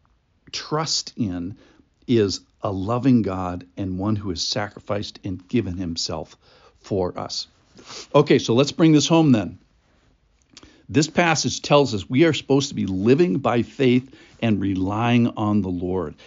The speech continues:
He is here to help me. Like when? Now, there's two parts to this. First of all, I'm crucified with Christ. I think that mostly talks about, um, living, uh, the, the, we ride God's coast, coattails in crucifixion,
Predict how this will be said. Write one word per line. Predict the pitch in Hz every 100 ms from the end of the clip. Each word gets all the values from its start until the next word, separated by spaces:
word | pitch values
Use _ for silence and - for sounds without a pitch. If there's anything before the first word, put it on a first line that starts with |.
| - -
He | - 143 190
is | 147 127 110
here | - 139 147 139
to | 135 117
help | - 143 151
me. | 123 98 - -
Like | 123 -
when? | 113 120 143 139 92 - - - -
Now, | 117 127
there's | 123 -
two | -
parts | 254 170 170 -
to | 110
this. | - -
First | 170 208 -
of |
all, | 135
I'm | 120 127
crucified | - - 247 - 117 104
with | 110
Christ. | - 123 107 - - - - -
I | 226
think | 226 208
that | 175
mostly | 123 120 151 165 - 113
talks | - 120 117 -
about, | 104 110 101 98 - _ - _ _ _
um, | - 107 101 98 92 - - _ _ -
living, | 117 123 143 147 139 135 127
uh, | 127 117 104
the, | 104
the, | 110 104 110 - - - - 127 113
we | 117 139
ride | 127 135 160 151
God's | 135 135
coast, | - - 131 -
coattails | - 151 143 - 120 113
in | 117
crucifixion, | - 135 135 127 120 - 107